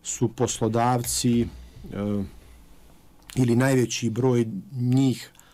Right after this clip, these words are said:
afirmativno negdje se odnosili prema, e, e,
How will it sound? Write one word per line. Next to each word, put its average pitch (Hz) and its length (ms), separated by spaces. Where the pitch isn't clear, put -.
afirmativno 113 960
negdje 110 400
se - 220
odnosili 107 680
prema, 101 500
e, - 40
e, 95 340